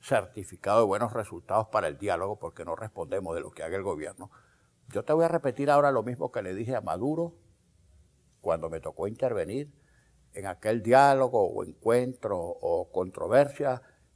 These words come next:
que lo hicimos a, en, en abril del dos mil catorce, recuerdo yo. Mucha gente lo criticó, pero la inmensa mayoría de la gente se sintió feliz porque,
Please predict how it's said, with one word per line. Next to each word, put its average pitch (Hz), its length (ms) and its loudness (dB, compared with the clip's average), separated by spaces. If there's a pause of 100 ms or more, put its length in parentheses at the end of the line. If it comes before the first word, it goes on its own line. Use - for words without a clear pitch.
(120)
que 90 320 0
lo 87 140 -4
hicimos 104 400 -6
a, 92 440 4
en, 92 280 -4
en 101 260 -6
abril 123 280 6
del 160 100 4
dos 113 120 0
mil 117 140 2
catorce, - 520 -2
recuerdo 92 420 -6
yo. 76 120 -14 (420)
Mucha 104 300 0
gente 143 420 0
lo 139 140 4
criticó, 139 500 2
pero 131 180 10
la 131 140 12
inmensa 185 500 6
mayoría 151 380 2
de 151 80 6
la 151 80 6
gente 120 320 2
se 117 120 -4
sintió 113 260 -2
feliz 131 280 0 (540)
porque, 101 580 0